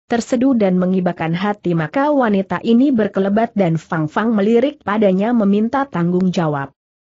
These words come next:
"Hektometer, mana buktinya ia tak akan pergi, Nagi? Lihat apa yang ia lakukan dan bagaimana ini."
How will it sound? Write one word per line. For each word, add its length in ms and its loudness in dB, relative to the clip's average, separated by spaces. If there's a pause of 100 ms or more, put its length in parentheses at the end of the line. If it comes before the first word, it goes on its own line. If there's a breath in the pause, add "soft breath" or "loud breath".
"Hektometer, 800 -2 (240)
mana 400 0
buktinya 560 -2
ia 240 2
tak 240 -4
akan 240 0
pergi, 560 -2 (160)
Nagi? 480 -2 (480)
Lihat 480 2
apa 320 -2
yang 240 0
ia 240 -2
lakukan 560 -2
dan 240 2
bagaimana 640 0
ini." 320 0